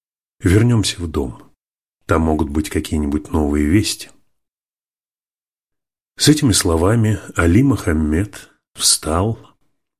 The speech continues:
обнял меня и, положив руку мне на голову, заглянул глубоко в мои глаза своими агатовыми, бездонными глазами.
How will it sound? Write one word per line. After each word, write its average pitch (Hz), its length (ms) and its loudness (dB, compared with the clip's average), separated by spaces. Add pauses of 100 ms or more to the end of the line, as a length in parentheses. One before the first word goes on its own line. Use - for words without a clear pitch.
(100)
обнял 82 440 2
меня 87 440 0 (1080)
и, - 100 0
положив 101 500 2
руку 139 260 2
мне 101 220 2
на 110 240 2
голову, 98 520 0 (540)
заглянул 104 580 4
глубоко 101 720 2
в 127 60 -2
мои 120 280 2
глаза 98 520 0
своими 85 640 0
агатовыми, 76 880 -4 (420)
бездонными 69 720 -2
глазами. 65 600 -6